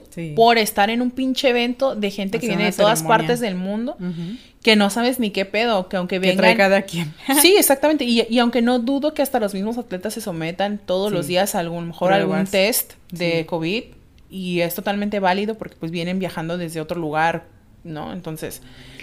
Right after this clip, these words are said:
Speaker 2: la gente no acaba de entender. De hecho, el, eh, el caso de The Weeknd con lo del Super Bowl,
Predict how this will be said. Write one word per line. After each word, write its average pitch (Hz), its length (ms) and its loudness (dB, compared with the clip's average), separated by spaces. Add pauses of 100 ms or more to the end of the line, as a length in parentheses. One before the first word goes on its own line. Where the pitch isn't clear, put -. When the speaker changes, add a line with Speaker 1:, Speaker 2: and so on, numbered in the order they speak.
Speaker 2:
la 202 140 4
gente 208 280 -2
no 220 100 -2
acaba 220 160 2
de 220 40 2
entender. 196 380 -2
De 196 120 0
hecho, 208 220 -2
el, 180 680 -4
eh, 160 760 -6
el 156 80 -14
caso 190 340 2
de 190 160 0
The 175 100 -4
Weeknd 185 520 -6
con 185 220 -6
lo 175 140 -4
del 170 140 -6
Super 180 260 -6
Bowl, 185 280 0